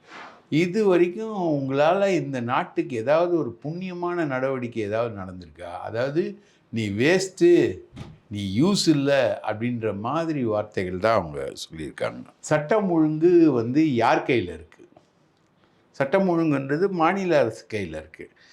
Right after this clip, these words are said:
அப்போ மாநில அரசோட அதிகாரத்துல தலையிடுறது வந்து கூட்டாட்சி தத்துவத்துக்கு எதிரானது.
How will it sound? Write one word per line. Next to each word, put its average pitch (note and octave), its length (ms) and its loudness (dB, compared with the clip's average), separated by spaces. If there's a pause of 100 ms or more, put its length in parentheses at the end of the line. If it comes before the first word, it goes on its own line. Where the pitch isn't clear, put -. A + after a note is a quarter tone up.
(720)
அப்போ F#3+ 800 2
மாநில E3+ 680 2
அரசோட D#3 600 0 (140)
அதிகாரத்துல D#3 920 -4
தலையிடுறது C#3 540 -4
வந்து A#2+ 380 -6
கூட்டாட்சி F#3+ 540 0
தத்துவத்துக்கு D#3 680 -2
எதிரானது. A#2 460 -2